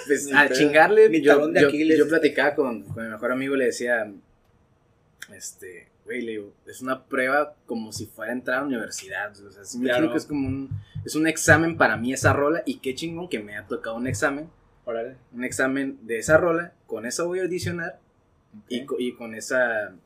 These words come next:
Speaker 1: con esa me voy a proyectar en la televisión, con algo que no, que me pudo haber tocado La Camisa Negra, que me pudo haber
Speaker 3: Claro,
Speaker 1: tocado
Speaker 3: sí, sí.
Speaker 1: cualquier otro tipo de
Speaker 3: Claro.
Speaker 1: canciones, ¿no? Y le digo, pues la neta, hacer, eh,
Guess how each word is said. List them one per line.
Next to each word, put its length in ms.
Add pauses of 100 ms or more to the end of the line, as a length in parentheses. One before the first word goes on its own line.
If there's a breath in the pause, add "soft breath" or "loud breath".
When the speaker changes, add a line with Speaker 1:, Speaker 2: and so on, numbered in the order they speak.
(500)
Speaker 1:
con 180
esa 200
me 120
voy 200
a 120
proyectar 560
en 120
la 120
televisión, 500
con 200
algo 340 (320 soft breath)
que 120
no, 320
que 100
me 100
pudo 240
haber 140
tocado 440
La 120
Camisa 260
Negra, 360
que 80
me 60
pudo 180
haber 100
Speaker 3:
Claro, 160
Speaker 1:
tocado 180
Speaker 3:
sí, 60
sí. 60
Speaker 1:
cualquier 320
otro 180
tipo 240
de 80
Speaker 3:
Claro. 160
Speaker 1:
canciones, 400
¿no? 100 (800 loud breath)
Y 140
le 120
digo, 320 (100)
pues 140
la 120
neta, 160
hacer, 180
eh, 320